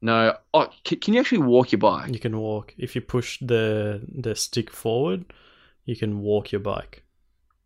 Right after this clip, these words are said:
Speaker 1: Oh, that's, dude, if I knew that about taking
Speaker 2: You
Speaker 1: my
Speaker 2: know what you should stop doing?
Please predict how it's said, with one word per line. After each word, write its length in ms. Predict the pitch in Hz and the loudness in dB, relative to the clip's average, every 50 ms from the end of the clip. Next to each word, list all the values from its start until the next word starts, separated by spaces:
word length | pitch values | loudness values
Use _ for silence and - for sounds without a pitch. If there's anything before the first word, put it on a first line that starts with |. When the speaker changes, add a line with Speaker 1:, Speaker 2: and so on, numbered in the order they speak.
| _ _ _ _ _ _ _ - | _ _ _ _ _ _ _ 0
Speaker 1:
Oh, 1080 | 190 208 - 220 233 247 254 254 254 254 254 247 240 220 208 190 180 151 123 104 87 - | 2 2 4 4 4 6 6 6 4 4 2 2 0 0 0 0 2 2 2 2 2 0
that's, 340 | 120 151 214 226 220 - - _ _ _ - - - _ _ _ _ _ _ _ _ _ _ _ - | -2 -4 -4 -4 -6 -8 -12 _ _ _ -12 -12 -12 _ _ _ _ _ _ _ _ _ _ _ -6
dude, 400 | - 101 95 95 95 - - - - _ _ _ _ _ _ _ _ _ _ - | -2 0 2 2 2 0 -2 -8 -18 _ _ _ _ _ _ _ _ _ _ -2
if 60 | - | 0
I 80 | 160 | 2
knew 200 | 190 214 214 160 | 4 6 6 6
that 440 | 113 110 104 101 98 110 127 - - | 6 6 6 4 4 2 0 0 -2
about 320 | - 107 104 101 98 92 - - _ _ - | -2 2 2 4 2 2 0 -4 _ _ -2
taking 160 | - 131 123 | 2 4 6
Speaker 2:
You 60 | 127 127 | 8 8
Speaker 1:
my 60 | 135 | 8
Speaker 2:
know 240 | 143 147 143 131 - - _ _ - | 6 4 2 0 -4 -8 _ _ -6
what 340 | - 127 120 123 120 123 - | 0 4 6 6 6 6 4
you 240 | 117 117 120 120 | 2 2 2 2
should 240 | 113 - - 113 107 | 2 0 -4 -6 -6
stop 280 | - - - 113 104 107 | -4 -2 0 -2 0 0
doing? 420 | 110 110 139 185 214 233 214 - | 0 0 0 0 -2 -4 -6 -8